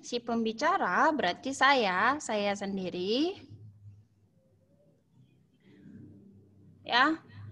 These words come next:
ada barang di dekat saya, ada benda yang berada di dekat saya. Contoh, saya pegang ballpoint. Ya, lihat,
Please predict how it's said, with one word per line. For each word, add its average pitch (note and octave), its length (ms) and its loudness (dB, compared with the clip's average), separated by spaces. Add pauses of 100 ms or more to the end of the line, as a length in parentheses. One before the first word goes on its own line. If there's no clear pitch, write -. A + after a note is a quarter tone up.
(440)
ada C#4+ 320 6
barang F#4 640 10
di D4+ 160 6
dekat D#4 400 2
saya, D#4 480 6
ada C4 240 2
benda C4+ 480 8
yang C#4+ 320 4
berada A#3 400 4
di B3+ 80 2
dekat A3+ 400 -2
saya. B3 560 0 (480)
Contoh, A3 640 0 (160)
saya G#3 480 -6
pegang B3 640 4 (560)
ballpoint. G#3+ 960 0 (320)
Ya, B3 400 -2 (160)
lihat, G#3+ 400 -6